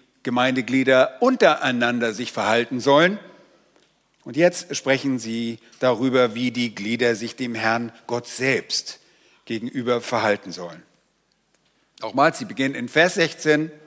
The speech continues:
mit einigen Bo-, Geboten in Bezug auf unsere geistliche Beziehung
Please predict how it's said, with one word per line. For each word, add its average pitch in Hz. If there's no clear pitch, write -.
mit 120
einigen 139
Bo-, 143
Geboten 147
in 143
Bezug 156
auf 139
unsere 135
geistliche 143
Beziehung 139